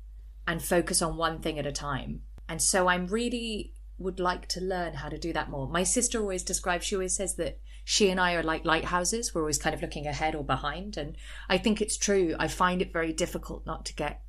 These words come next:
stuck in my head. So just trying to really get into my body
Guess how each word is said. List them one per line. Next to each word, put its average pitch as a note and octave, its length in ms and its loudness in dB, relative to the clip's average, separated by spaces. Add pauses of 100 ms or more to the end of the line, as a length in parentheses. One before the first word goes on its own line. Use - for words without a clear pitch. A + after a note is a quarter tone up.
(120)
stuck - 400 -2
in D3+ 80 -2
my C#3+ 160 -4
head. C#3 400 -2 (500)
So D#3 600 2 (580)
just - 120 -4
trying F4 180 0
to G4+ 60 2
really E4 160 2
get B3+ 140 6
into A3+ 200 4
my F#3+ 140 -2
body E3 800 0